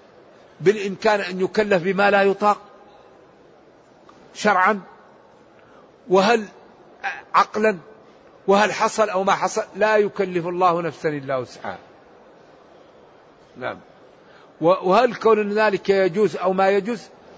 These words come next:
ما لنا شغل في الأمور العقلية، المهم أن الله لا يكلف نفسا إلا طاقتها، ما يكلف إنسان ما لا يستطيعه،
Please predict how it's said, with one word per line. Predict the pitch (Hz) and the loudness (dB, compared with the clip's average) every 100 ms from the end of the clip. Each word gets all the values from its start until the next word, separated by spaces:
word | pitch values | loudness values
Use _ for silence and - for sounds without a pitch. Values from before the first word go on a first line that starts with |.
| - | -4
ما | 254 | 0
لنا | 240 202 | 2 0
شغل | 185 214 196 156 | 0 2 2 2
في | 190 | -2
الأمور | 196 190 190 196 | -2 -4 0 0
العقلية، | 175 156 170 185 170 131 - 180 | 2 0 0 -4 -4 -6 -6 -4
المهم | 190 196 214 208 - - - - | 0 2 2 0 -8 -20 -20 -10
أن | 190 185 | -6 -2
الله | 185 190 208 165 | 0 4 2 4
لا | 202 | 4
يكلف | 202 190 202 190 185 | 4 4 0 0 0
نفسا | 185 190 - 247 226 - - - - - - - - - | 0 -2 2 0 0 -12 -20 -20 -20 -20 -20 -20 -20 -4
إلا | 180 180 165 | -2 2 0
طاقتها، | - 151 - 127 110 85 - - - - - - - - - - - - - | 0 -2 -2 -10 -12 -18 -20 -20 -20 -20 -20 -20 -20 -20 -20 -20 -20 -20 -8
ما | 165 220 | 0 2
يكلف | 214 190 208 190 180 | 2 2 -2 -2 -6
إنسان | 185 185 - 214 | -6 -8 -4 -2
ما | 180 185 | 0 0
لا | 180 | 2
يستطيعه، | 170 - 160 - 135 113 | -2 -4 -10 -10 -12 -12